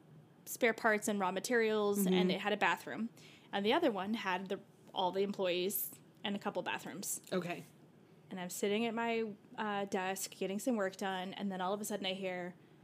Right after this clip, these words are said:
Speaker 1: someone banging on the bathroom door. And I was just like, "Um, what in the world is happening? Like, why is someone banging on any door?" Then I hear the owner of the company, who is an engineer,
Speaker 2: Mm-hmm.
Speaker 1: so, you know, just baseline awkwardness.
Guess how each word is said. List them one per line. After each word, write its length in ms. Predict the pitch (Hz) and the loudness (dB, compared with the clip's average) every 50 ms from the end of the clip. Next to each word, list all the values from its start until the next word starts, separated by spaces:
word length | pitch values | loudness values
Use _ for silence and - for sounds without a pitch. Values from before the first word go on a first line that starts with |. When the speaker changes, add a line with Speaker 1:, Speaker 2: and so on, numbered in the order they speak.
| - - - | -20 -8 -4
Speaker 1:
someone 320 | - 220 214 196 190 180 - | 0 2 2 2 0 0 2
banging 440 | 196 190 185 175 156 151 180 196 208 - - - - - - - - - | 2 2 2 2 0 -2 -4 -6 -10 -12 -18 -20 -20 -20 -20 -20 -8 -4
on 80 | 214 202 | -2 -2
the 80 | 190 | 0
bathroom 320 | 175 160 156 - - 165 - | 0 -2 -2 -4 -4 -6 -6
door. 280 | - - 65 - - - - - - - - - - - - - - - - - - | -6 -6 -8 -10 -12 -14 -16 -20 -20 -20 -20 -20 -20 -20 -20 -20 -20 -20 -20 -14 -8
And 100 | - 208 | -4 -4
I 60 | 208 180 | -4 -4
was 100 | 180 - | -4 -6
just 180 | 202 - - | -6 -6 -6
like, 120 | 190 180 - - - - - - - - - - - - - - - - | -8 -8 -10 -14 -20 -20 -20 -20 -20 -20 -20 -20 -20 -20 -20 -20 -14 -8
"Um, 140 | 208 214 - - - - | -6 -6 -6 -8 -10 -8
what 200 | 196 196 240 - - | -4 -4 -4 -4 -2
in 120 | 240 240 | 0 0
the 60 | 214 208 | 0 2
world 200 | 190 202 214 208 | 2 0 0 0
is 80 | 208 | 2
happening? 400 | - 254 269 262 240 202 202 185 208 | 2 2 2 2 2 0 0 -2 -2
Like, 200 | 214 202 196 - | -2 -4 0 2
why 100 | 208 185 | 2 4
is 80 | 208 - | 4 4
someone 160 | 247 233 226 | 4 6 8
banging 260 | 233 240 254 262 269 | 8 10 10 8 8
on 80 | 262 269 | 6 4
any 200 | 320 359 285 233 | 4 4 4 4
door?" 340 | - 185 175 175 180 202 220 - - - - - - - - - - - - - - - - - - | 4 2 0 0 0 0 -2 -4 -10 -16 -16 -18 -18 -18 -20 -20 -20 -20 -20 -20 -20 -20 -20 -16 -4
Then 240 | 208 208 240 269 302 | 2 6 6 6 8
I 120 | 339 311 285 | 6 6 4
hear 320 | 247 262 254 226 220 214 214 | 4 4 4 4 4 4 4
the 160 | 220 214 202 | 4 4 4
owner 200 | 233 330 381 320 | 4 4 4 4
of 80 | 247 208 | 4 2
the 60 | 214 | 2
company, 500 | - 226 196 202 208 185 180 180 196 220 - - - | 0 0 0 0 0 -2 -2 -2 -4 -6 -4 0 4
who 80 | 247 226 | 6 6
is 120 | 226 226 254 | 8 8 8
an 80 | 240 | 6
engineer, 480 | 247 254 285 277 254 196 160 165 226 - - - - - | 6 6 6 4 4 2 2 0 -4 -4 -6 -8 -2 2
Speaker 2:
Mm-hmm. 260 | 214 226 220 208 208 | 4 4 4 4 2
Speaker 1:
so, 200 | 226 - 233 202 196 | 0 0 0 2 2
you 160 | 220 233 233 | 2 2 2
know, 220 | 202 180 165 214 208 | 2 0 0 -2 -2
just 300 | - 233 - - - - - - - - - - - - - - | -2 -2 -2 -2 -4 -6 -10 -16 -20 -20 -20 -20 -20 0 6 8
baseline 400 | 220 214 220 - 226 214 208 - | 8 8 8 6 2 0 2 2
awkwardness. 680 | 190 185 - - 190 190 190 185 208 - - - - | 2 2 2 0 -2 -4 -4 -4 -4 -4 -4 -6 -6